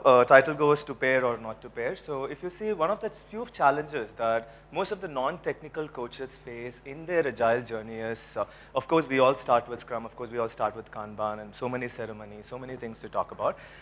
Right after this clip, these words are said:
Uh, I'm sure most of you would have understood by now that most of the teams are very quick at getting these jargons, uh, you know,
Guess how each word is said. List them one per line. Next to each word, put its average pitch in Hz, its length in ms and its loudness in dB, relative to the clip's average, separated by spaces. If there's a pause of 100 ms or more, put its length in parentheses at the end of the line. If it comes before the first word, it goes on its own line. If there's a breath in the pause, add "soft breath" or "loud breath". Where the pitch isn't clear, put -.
(140 loud breath)
Uh, 131 440 10
I'm 165 140 4
sure 240 200 8
most 175 280 4
of 196 180 8
you 196 60 4
would 185 80 8
have 170 100 10
understood 135 480 2
by 135 160 8
now 127 180 6
that 123 320 6 (220 loud breath)
most 180 180 4
of 208 80 6
the 208 80 0
teams 190 300 2
are 160 100 10
very 135 220 6
quick - 400 -10 (160)
at 110 280 6 (380)
getting 135 240 4
these 143 200 0
jargons, 113 640 0 (580)
uh, 95 240 -10 (160)
you 107 80 -18
know, 131 180 -12